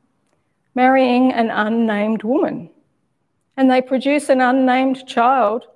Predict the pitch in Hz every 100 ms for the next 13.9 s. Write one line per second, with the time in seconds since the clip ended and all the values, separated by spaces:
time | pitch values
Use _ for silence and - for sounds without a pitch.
0 | _ _ _ _ - 226 226 220 226 -
1 | 240 233 233 202 - 208 214 226 240 247
2 | 285 277 214 202 208 202 196 202 254 226
3 | 208 220 185 220 214 220 208 202 214 220
4 | 208 190 196 196 - _ _ _ _ 208
5 | 208 - 220 240 240 240 - _ _ _
6 | 220 214 247 - 202 202 202 190 185 180
7 | - - - 202 - 175 - _ _ _
8 | _ _ _ _ _ _ _ - 214 208
9 | 202 190 - - 220 - 277 311 254 208
10 | 208 196 196 196 202 208 247 285 285 196
11 | 185 214 220 220 220 - 233 233 233 254
12 | 277 285 277 262 277 277 254 - 226 208
13 | 220 208 208 202 202 202 208 220